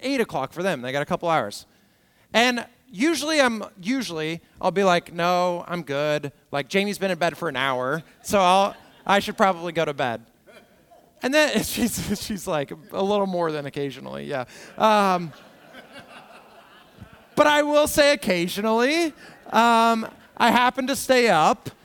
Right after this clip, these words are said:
and I'm like, "Hey, it's a Friday night. I can stay up a little bit." Um, and then all of a sudden, it's, like,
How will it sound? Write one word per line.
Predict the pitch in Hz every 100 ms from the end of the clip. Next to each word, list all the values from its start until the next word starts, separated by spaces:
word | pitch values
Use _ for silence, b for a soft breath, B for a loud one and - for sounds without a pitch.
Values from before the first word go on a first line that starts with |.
| b
and | 220 226
I'm | 220
like, | 214 220
"Hey, | 277 277
it's | 220
a | 233
Friday | - 214 220 233
night. | 185 143 160 170 -
I | 170
can | 180 180
stay | - 147
up | 147
a | 147
little | 135 135
bit." | 123 143 143 - b b b
Um, | - 165 165 170
and | 185 185
then | 190
all | 190
of | 190
a |
sudden, | - 185 170
it's, | 160 147
like, | 131 -